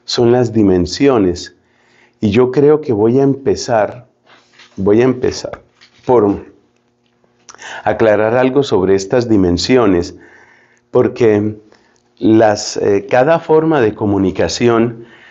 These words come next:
tiene riquezas en unas dimensiones y no la tiene en otras. Por ejemplo, la primera dimensión es la recordación. Es decir, qué tanto,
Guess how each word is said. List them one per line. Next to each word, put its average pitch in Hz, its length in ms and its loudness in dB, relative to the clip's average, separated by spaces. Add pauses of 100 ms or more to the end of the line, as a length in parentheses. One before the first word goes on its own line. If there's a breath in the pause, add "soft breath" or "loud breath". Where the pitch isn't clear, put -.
(200 loud breath)
tiene 131 300 4
riquezas 123 840 -4
en 104 140 -2
unas 120 300 0
dimensiones 113 800 0
y - 20 -6
no 101 180 2
la 110 140 2
tiene 113 380 -2
en 104 100 0
otras. 143 540 -4 (1800 loud breath)
Por 107 160 2
ejemplo, 120 400 2
la 131 180 2
primera 98 400 0
dimensión 101 640 0
es 107 160 -2
la 117 180 0
recordación. 87 1500 -4 (960 soft breath)
Es 101 160 0
decir, 123 480 0
qué 123 100 2
tanto, 123 600 0